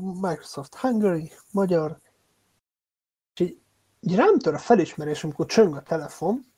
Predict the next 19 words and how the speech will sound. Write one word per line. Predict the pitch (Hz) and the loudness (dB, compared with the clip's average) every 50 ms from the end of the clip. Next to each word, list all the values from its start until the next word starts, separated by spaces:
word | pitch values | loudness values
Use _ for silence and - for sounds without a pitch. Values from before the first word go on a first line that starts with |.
| _ _ | _ _
hogy | _ 170 165 165 170 208 - _ _ _ _ _ _ _ _ _ _ _ _ - | _ -2 -2 -2 -4 -10 -18 _ _ _ _ _ _ _ _ _ _ _ _ 0
basszus, | 156 240 349 - - 170 - - | 0 2 2 2 -4 -10 -10 -8
én | 165 180 220 | -4 -4 -4
este | 294 - - - - | -4 -4 -8 -12 -8
hat | - - 147 139 - - | -6 -6 -6 -6 -8 -14
van. | - 180 175 170 - _ _ _ _ _ _ _ - - _ _ _ _ _ _ _ _ _ _ _ _ _ _ - - | -16 -16 -16 -16 -16 _ _ _ _ _ _ _ -20 -20 _ _ _ _ _ _ _ _ _ _ _ _ _ _ -2 4
Nem | 339 349 | 6 6
is | 208 165 | 6 6
kell | - - 185 | 4 2 2
sokat, | - 233 - 180 165 | 2 2 0 0 0
hanem | - 214 226 220 | 2 2 2 4
a | |
telefon | - 247 226 160 - - 175 175 | 4 2 2 2 0 -2 -2 0
így | 175 196 | 0 0
egyből | 196 180 156 156 165 160 | 0 0 -2 -4 -6 -6
mondja | 165 170 170 160 156 147 | -6 -6 -6 -8 -8 -6
a | 156 | -2
robot, | 160 170 165 170 165 | -2 0 0 0 -2
hogy | - 175 170 | -4 -4 -8